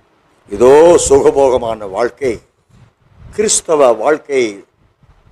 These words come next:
சுகபோகமான வாழ்க்கை வாழ்வதற்கு என்றெல்லாம்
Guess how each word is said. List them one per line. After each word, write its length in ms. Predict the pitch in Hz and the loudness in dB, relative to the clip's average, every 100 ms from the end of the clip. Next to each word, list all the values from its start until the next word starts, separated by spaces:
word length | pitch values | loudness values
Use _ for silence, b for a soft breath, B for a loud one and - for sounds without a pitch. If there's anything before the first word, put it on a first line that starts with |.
| _ _ _ _ _ _ | _ _ _ _ _ _
சுகபோகமான 840 | - 196 240 240 208 185 165 151 139 117 | -4 -2 2 2 4 4 2 0 -2 -2
வாழ்க்கை 320 | 143 156 160 | -2 -2 -6
வாழ்வதற்கு 600 | 139 117 151 147 135 - 127 | -6 -4 -4 -4 -6 -10 -14
என்றெல்லாம் 440 | 120 120 160 233 | -12 -8 -6 -8